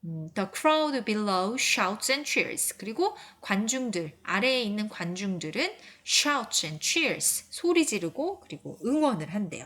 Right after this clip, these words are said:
cheer 하면 응원하는 거죠. 삼십구 쪽으로 가시죠.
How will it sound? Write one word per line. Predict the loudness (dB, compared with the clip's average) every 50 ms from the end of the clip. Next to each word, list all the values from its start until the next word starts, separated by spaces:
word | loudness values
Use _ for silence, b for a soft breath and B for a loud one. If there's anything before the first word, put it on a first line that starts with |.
| -10 -6
cheer | -4 0 2 2 0 0 -2
하면 | -6 -8 -8 -8 -8
응원하는 | -6 -4 -2 -2 -2 -2 -2 -6 -8 -8 -8
거죠. | -8 -6 -4 -4 -2 0 2 2 0 0 -4 -16 -20 _ _ _ _ _ _ _ _ _ _ _ -4 -4 -4 B B B B B B B B B
삼십구 | -4 0 0 0 0 -2 -10 -10 -4
쪽으로 | 0 0 0 0 0 -8 -8
가시죠. | -10 -8 -6 -6 -6 -6 -8